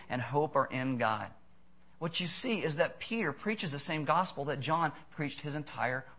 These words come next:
book. And that is faith in Jesus, participation in his life,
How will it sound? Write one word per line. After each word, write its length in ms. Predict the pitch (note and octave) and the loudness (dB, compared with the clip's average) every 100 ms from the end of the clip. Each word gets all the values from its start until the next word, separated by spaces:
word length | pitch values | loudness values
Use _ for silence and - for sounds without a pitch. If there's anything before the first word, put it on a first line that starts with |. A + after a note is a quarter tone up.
| - | -14
book. 340 | G#2+ G#2+ - - - - - - | -8 -8 -8 -14 -16 -20 -18 -6
And 100 | A#2+ | 2
that 140 | B2+ A#2 | 4 4
is 120 | - | -2
faith 300 | - G3+ A3 | 2 2 4
in 140 | G3 | 0
Jesus, 360 | C3+ D3+ D3 - - - | 0 -2 -4 -8 -12 -8
participation 680 | A2+ - G#3+ - F#3 F3+ E3 | -4 -2 -2 2 0 2 0
in 60 | |
his 140 | E3 B2 | 0 6
life, 200 | C3 | 6